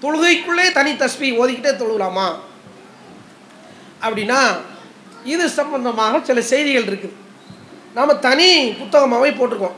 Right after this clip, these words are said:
தஸ்பீ தொழுகை உண்டா இல்லையான்னு அந்த அறிவிப்பாளர் தொடர்ல எம் ஐ சுலைமான் அவர்கள் இந்த புத்தகத்தை நினைச்சிருக்காங்க,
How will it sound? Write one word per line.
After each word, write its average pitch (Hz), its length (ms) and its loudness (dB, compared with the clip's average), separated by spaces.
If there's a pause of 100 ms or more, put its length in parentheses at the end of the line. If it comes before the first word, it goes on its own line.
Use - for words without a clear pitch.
(100)
தஸ்பீ 254 440 -2
தொழுகை 254 500 0 (280)
உண்டா 262 380 4
இல்லையான்னு 240 460 4
அந்த 247 300 0
அறிவிப்பாளர் 220 640 0
தொடர்ல 214 540 0
எம் 233 160 -2
ஐ 240 160 2
சுலைமான் 214 260 -2
அவர்கள் 262 320 -2 (340)
இந்த 208 120 -8
புத்தகத்தை 240 440 0
நினைச்சிருக்காங்க, 196 380 -4